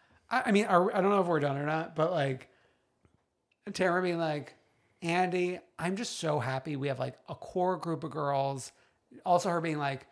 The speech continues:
you know, "A-, Andy, like, next season, I, I wanna say to Jen, like, I am not going to question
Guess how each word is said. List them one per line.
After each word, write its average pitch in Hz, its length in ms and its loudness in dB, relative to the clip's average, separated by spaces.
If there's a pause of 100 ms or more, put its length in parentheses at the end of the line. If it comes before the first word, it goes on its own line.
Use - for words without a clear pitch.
(180)
you 156 80 -6
know, 147 280 0 (500)
"A-, 180 200 -4 (180)
Andy, 160 320 -2
like, 131 160 -2
next 180 320 -2
season, 151 600 -6 (520)
I, 202 280 0 (200)
I 170 160 0
wanna 190 300 -2
say 165 260 -2
to 147 120 -6
Jen, 131 480 -6
like, 123 280 -10 (240)
I 214 420 -2 (200)
am 165 240 -4
not 156 280 2
going 143 340 0
to 135 100 -6
question 143 760 -4